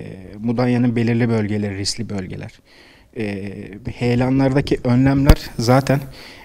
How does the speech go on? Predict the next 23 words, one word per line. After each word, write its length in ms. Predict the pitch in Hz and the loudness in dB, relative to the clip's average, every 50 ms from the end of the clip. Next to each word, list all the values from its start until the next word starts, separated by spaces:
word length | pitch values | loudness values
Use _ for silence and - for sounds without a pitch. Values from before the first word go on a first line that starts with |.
| - - - - | -20 -20 -10 -8
e, 260 | 123 110 107 110 107 | -6 -4 -4 -2 -2
bir 120 | 113 110 110 | -2 0 0
deprem 340 | 120 113 - 143 131 127 | 0 0 2 2 2 4
anında 340 | 123 117 117 117 117 113 117 | 4 4 4 2 2 2 2
yaşadığınız 460 | 117 107 - 120 113 110 120 120 113 | 0 0 0 0 0 0 0 0 0
bir 60 | 120 113 | -2 -2
önlem 320 | 113 117 113 117 113 110 | 0 0 0 0 0 0
gibi 240 | 110 107 110 107 107 | 0 -2 -4 -4 -4
değil. 240 | 110 113 117 - - - | -4 -4 -4 -6 -6 -6
Yani 220 | 104 98 98 95 | -4 -4 -2 -2
deprem 340 | 107 104 - 123 120 117 107 | -4 -4 -2 -2 -2 0 0
aniden 360 | 117 120 120 120 107 107 104 | 0 2 2 2 2 0 -2
olan 280 | 98 95 95 95 95 92 | -2 -4 -4 -6 -6 -8
bir 100 | 92 92 | -8 -10
durum. 160 | 101 - - - | -10 -12 -14 -16
Heyelansa 640 | - - 117 113 117 120 123 131 135 - - 113 135 - - _ _ | -10 -6 -4 -4 -2 -2 -4 -4 -4 -6 -6 -8 -10 -12 -16 _ _
zaman 320 | - - 120 117 123 123 | -12 -8 -4 -2 -2 -2
içerisinde 440 | 120 - 131 113 101 - - 120 110 | -2 -2 -4 -6 -4 -4 -4 -4 -4
oluşan 360 | 110 107 104 - - 113 113 | -4 -4 -6 -6 -6 -6 -6
bir 100 | 117 117 | -4 -4
durum 180 | 117 117 120 120 | -4 -4 -4 -4
olduğu 140 | 127 151 170 | -4 -4 -4
için 240 | 143 - - - | -4 -6 -8 -14